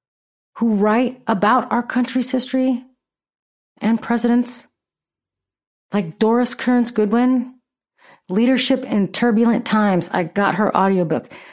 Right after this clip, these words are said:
It was great. I talk about her a couple times in the episodes prior, but, um, she, as a historian, and most of them, most of the historians are saying, "Yeah, it's not gonna be good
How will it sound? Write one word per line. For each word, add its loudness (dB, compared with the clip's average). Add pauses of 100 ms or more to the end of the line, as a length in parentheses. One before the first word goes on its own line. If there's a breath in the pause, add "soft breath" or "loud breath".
(300 loud breath)
It -4
was -6
great. -4 (720 soft breath)
I -6
talk -2
about 2
her 0
a -14
couple -2
times -2
in -2
the -2
episodes -2
prior, -2 (600 soft breath)
but, -2
um, -4 (560)
she, 0
as 2
a 2
historian, 0
and 2
most 0
of -2
them, 0 (420 loud breath)
most -2
of 0
the 2
historians 0
are -2
saying, -2 (680 soft breath)
"Yeah, 0
it's -2
not 0
gonna 0
be 0
good 0